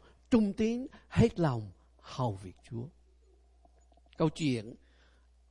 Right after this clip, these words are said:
trong cái mùa Giáng sinh được chép ở trong Luca đoạn một. Và thưa quý ông bà anh chị em, đây là câu chuyện khúc đầu nói về Sacheri và, à, Elizabeth, cũng là câu chuyện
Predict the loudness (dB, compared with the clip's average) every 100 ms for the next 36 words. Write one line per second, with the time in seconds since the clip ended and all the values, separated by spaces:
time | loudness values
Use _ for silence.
0 | _ 0 2 2 -2 -4 -2 -4 -4 2
1 | 4 4 4 2 2 0 0 0 -10 -14
2 | _ _ _ _ -6 -6 2 4 4 0
3 | -2 0 2 2 4 6 6 2 -2 -10
4 | -20 _ _ -2 0 0 0 0 0 0
5 | -8 _ _ _ -20 -8 -6 4 4 6
6 | 4 4 2 2 -2 0 0 0 -6 -18
7 | -8 0 2 2 -2 -4 -4 -4 -4 -8
8 | -16 -12 -4 0 2 2 0 -2 2 2
9 | 2 0 0 2 2 4 4 2 0 -4
10 | -4 -4 -8 -16 -20 _ -2 0 2 -2
11 | -6 0 6 6 6 2 0 0 -2 -8
12 | _ _ _ _ _ 0 4 6 4 2
13 | -2 -4 -2 -4 -6